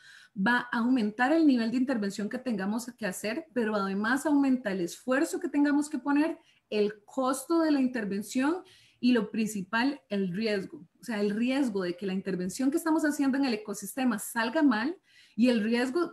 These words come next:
de que de verdad no podamos recuperar nada o muy poco del ecosistema que estamos interviniendo y en este caso los arrecifes de coral.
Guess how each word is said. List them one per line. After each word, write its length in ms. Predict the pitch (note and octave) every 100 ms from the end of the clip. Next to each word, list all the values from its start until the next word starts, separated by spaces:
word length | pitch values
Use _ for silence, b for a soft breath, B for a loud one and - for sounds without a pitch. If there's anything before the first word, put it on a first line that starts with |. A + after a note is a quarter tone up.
| -
de 220 | A3 A3+
que 80 | A3+
de 100 | G3+
verdad 280 | G3 G3 A3+
no 220 | B3+ -
podamos 400 | C4+ B3 B3+ C4
recuperar 800 | B3+ G3 - F3+ F#3 G#3+ B3+ _ _ -
nada 540 | A3 A#3+ B3 C#4 C#4+ -
o 100 | G#3
muy 560 | G#3+ A3 B3 D4 D4 -
poco 480 | G#3+ B3 - F#4 _ _ -
del 220 | G3 A3
ecosistema 640 | G3+ A3 F#3+ - G3 G#3+
que 100 | A3
estamos 580 | G3+ - F#3+ F#3+ G3+ G#3+
interviniendo 580 | A3+ A3 A3+ B3+ B3+ C4+
y 60 |
en 120 | B3+ G3
este 220 | G3 G3+
caso 240 | G#3+ A3
los 180 | B3+ G3+
arrecifes 440 | F3 F3 E3 G3
de 100 | F#3+
coral. 380 | - C4 F4 D#4